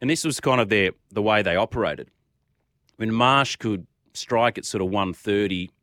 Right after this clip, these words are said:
you know, run a ball and escalate, he was that kind of player. But in all conditions, hell of a cricketer. Hell of a cricketer. Now to the tennis. The Australian Open, it kicked off. Uh, Novak Djokovic, this was a hell of a fight.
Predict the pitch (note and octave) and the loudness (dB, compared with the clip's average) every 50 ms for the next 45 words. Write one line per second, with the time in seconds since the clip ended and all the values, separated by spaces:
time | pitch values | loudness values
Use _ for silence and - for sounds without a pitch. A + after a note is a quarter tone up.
0 | _ - F#2 F2+ F2+ F#2 G2+ F#2+ F#2 E2+ D2+ G2 G2 G2+ F#2 E2+ D#2 F#2+ G2 - | _ -12 -8 -6 -4 -2 -2 -2 -2 -2 -4 -2 -2 -2 -2 -2 -4 -4 -6 -6
1 | - - F#2+ G#2 B2 A#2 G2+ F2 E2 G#2 F#2+ - - G#2+ F#2 E2+ D#2+ - - F#2 | -4 -2 -2 0 0 0 -2 -4 -4 -4 -6 -6 -6 -8 -6 -6 -8 -8 -6 -6
2 | F2 A2 E3+ F3+ _ _ _ _ _ _ _ _ _ _ _ _ _ _ _ _ | -4 -4 -4 -6 _ _ _ _ _ _ _ _ _ _ _ _ _ _ _ _
3 | _ - - G#2+ G#2 G#2+ A2+ B2 B2+ - - F#2+ E2 F2 G2 F#2+ - D#2+ C#2+ C2 | _ -8 -6 -4 -2 0 0 0 0 -2 -2 -6 -4 -4 -6 -6 -8 -12 -14 -14
4 | - - _ _ _ - - A2 A2+ A2 F2+ - - - F2+ - - - _ _ | -16 -20 _ _ _ -6 -2 -2 0 0 -2 -6 -8 -10 -10 -10 -10 -14 _ _
5 | _ _ _ _ _ _ _ _ _ _ _ _ _ _ _ _ _ _ _ _ | _ _ _ _ _ _ _ _ _ _ _ _ _ _ _ _ _ _ _ _
6 | _ _ - G#2 G#2 F#2+ D#2+ - - F#2 - - D2 - - - - - - - | _ _ -4 -2 -2 -2 -4 -8 -12 -14 -14 -14 -16 -18 -20 -20 -20 -14 -4 0
7 | C#3+ E3 F#3+ G3 F#3 - G3+ F#3+ E3+ D#3 - F#3+ G3 E3+ A#2+ - - - B2+ - | 2 4 4 4 4 4 2 2 2 2 2 2 2 2 0 -4 -4 -8 -6 -2
8 | - F3+ F3 D#3 D3 D#3 E3+ E3 - B2 B2 - - E3 - - F3+ E3+ E3 D#3 | 0 0 2 2 2 2 2 2 0 -4 -6 -4 -6 -6 -6 -2 0 2 2 2
9 | C3+ - D3+ C#3 C#3 - - C3+ D#3 F#3 F#3 D#3 B2 - - - C#3 D#3+ E3 - | 0 0 -2 -2 -2 -2 -2 0 0 0 2 0 0 -2 -2 -2 -2 -2 -2 -2
10 | E3+ A2+ G2+ - - - - - - - - F2+ E2+ G#2 D3+ E3+ E3 - - - | -4 -4 -4 -6 -6 -10 -12 -12 -10 -8 -6 -6 -4 -4 -6 -6 -6 -10 -12 -6
11 | - G#2+ C#3+ E3+ - | -4 -4 -4 -4 -6